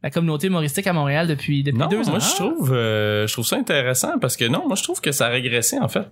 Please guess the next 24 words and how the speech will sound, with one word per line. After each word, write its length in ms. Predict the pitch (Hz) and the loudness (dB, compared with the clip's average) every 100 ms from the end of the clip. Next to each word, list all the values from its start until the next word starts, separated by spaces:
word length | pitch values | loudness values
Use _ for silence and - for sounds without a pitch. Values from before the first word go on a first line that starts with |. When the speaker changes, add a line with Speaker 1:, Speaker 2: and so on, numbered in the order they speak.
| _ _ _ - | _ _ _ -2
Speaker 1:
Tu 120 | - - | -2 0
penses ? 460 | - 202 349 175 - | 0 0 -2 -2 0
Speaker 2:
Ouais, 200 | 139 170 190 | 0 0 0
ouais, 140 | 208 | -2
tout 180 | - 151 | -2 -2
à 60 | |
fait. 180 | 139 196 - | -2 -4 -4
Ben, 300 | 101 110 117 | -2 0 0
en 80 | 123 | -2
fait, 180 | - 196 | -4 0
j'ai 140 | 131 | 0
eu 20 | |
une 160 | 165 139 | 0 -2
passe, 400 | 175 196 - - | -2 0 0 0
euh, 480 | 123 113 110 110 107 | 2 2 2 2 0
où 80 | 110 | 0
ça 140 | 117 | 0
allait 100 | 117 123 | 0 0
vraiment 240 | 117 160 | 0 0
très 280 | 180 131 117 | -2 -2 0
bien, 360 | 113 139 170 | 2 0 0
euh, 220 | 151 113 110 | 0 0 0
l'année 220 | 110 113 | 0 0
passée. 440 | 113 107 - 226 | 0 0 0 -2